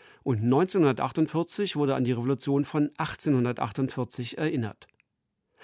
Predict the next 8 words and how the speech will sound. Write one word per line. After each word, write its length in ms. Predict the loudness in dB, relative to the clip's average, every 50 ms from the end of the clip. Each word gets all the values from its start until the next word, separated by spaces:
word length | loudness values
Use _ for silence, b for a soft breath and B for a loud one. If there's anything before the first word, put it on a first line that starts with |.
| B B B B B
Margarete 640 | B 4 4 4 4 4 4 4 4 2 2 2 -2
Kühn 480 | -2 -2 -2 0 2 4 4 4 4
widersprach 720 | 4 2 2 2 2 0 -2 -4 -2 2 4 6 6 4 2
der 140 | 2 0 2
Räumung 400 | 2 2 2 2 4 2 2 0
des 160 | -2 -4 -4
Schlosses. 600 | -2 -2 -2 -4 -4 -4 -6 -8 -8 -8 -10 -10 _ _ _ _ _ _ _ _ _ _
Vergeblich. 720 | -4 -2 0 0 0 0 0 -2 -6 -8 -10 -12 -18 -20